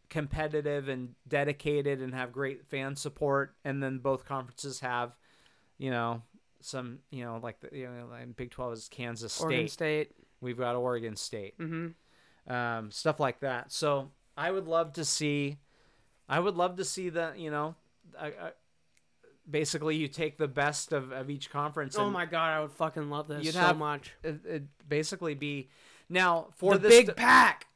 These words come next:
Speaker 2: The Big Pac.
Speaker 1: The Big Pac.
Speaker 2: The
Speaker 1: There you
Speaker 2: Big
Speaker 1: go.
Speaker 2: Pac.
Speaker 1: The Big Pac and Little Pac.
Speaker 2: Yeah.
Speaker 1: Um, but I would love to see this. Now you would need, you, for this to really, you could become, this could become an S E C.
Speaker 2: Yeah.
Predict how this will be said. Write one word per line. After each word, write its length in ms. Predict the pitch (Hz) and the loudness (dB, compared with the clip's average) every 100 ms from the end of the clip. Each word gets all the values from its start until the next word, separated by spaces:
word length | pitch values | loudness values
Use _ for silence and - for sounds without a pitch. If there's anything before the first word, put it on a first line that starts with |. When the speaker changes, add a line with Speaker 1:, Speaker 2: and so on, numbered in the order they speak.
| - | 6
Speaker 2:
The 140 | 262 | 6
Big 360 | 277 311 302 214 | 8 6 6 4
Pac. 340 | 302 330 330 | 8 10 10
Speaker 1:
The 120 | - | 8
Big 100 | 185 | 4
Pac. 320 | 135 185 180 165 | 4 6 6 4
Speaker 2:
The 100 | 240 | 6
Speaker 1:
There 160 | 262 277 | 10 10
you 60 | |
Speaker 2:
Big 60 | 277 | 10
Speaker 1:
go. 100 | 165 | 8
Speaker 2:
Pac. 540 | 277 277 262 196 - | 10 12 10 6 -4
Speaker 1:
The 80 | 147 | -12
Big 180 | 143 196 | -10 -10
Pac 260 | 190 214 190 | -8 -6 -4
and 360 | 170 151 147 - | -2 -2 -6 -10
Little 240 | 165 190 165 | -4 -2 -2
Pac. 440 | - 95 - - | -6 -14 -16 -14
Speaker 2:
Yeah. 340 | - 220 220 147 | 0 4 6 4
Speaker 1:
Um, 160 | 139 135 _ - - _ _ - | 0 -10 _ -20 -20 _ _ -4
but 300 | 147 175 170 | 4 4 4
I 140 | - 170 | 2 4
would 140 | 185 | 4
love 220 | 175 196 | 4 2
to 100 | 208 | 2
see 260 | 196 - 170 | -2 0 0
this. 300 | 151 143 - | 0 -2 -4
Now 180 | 160 170 | 2 2
you 200 | 175 180 | 2 2
would 180 | 180 165 | 0 0
need, 400 | 180 196 208 170 _ _ _ | -2 -2 -2 -6 _ _ _
you, 220 | - 165 170 _ - | -8 -6 -8 _ -18
for 180 | - 165 | -2 0
this 240 | 160 202 - | 2 0 2
to 120 | 185 | 0
really, 400 | 143 160 170 165 | 2 2 4 2
you 180 | 185 226 | -2 -4
could 180 | 302 | -4
become, 520 | 233 220 196 202 190 143 _ _ _ _ - | -8 -8 -6 -6 -6 -14 _ _ _ _ -8
this 220 | 185 196 | -4 -4
could 160 | - 196 | -2 -4
become 340 | 180 - 175 | -6 -6 -4
an 120 | 160 147 | -4 -6
S 280 | 143 143 | -6 -8
E 100 | 147 | -8
C. 440 | 131 - 143 117 104 _ _ _ _ | -8 -8 -8 -10 -14 _ _ _ _
Speaker 2:
Yeah. 220 | 427 494 | -2 -2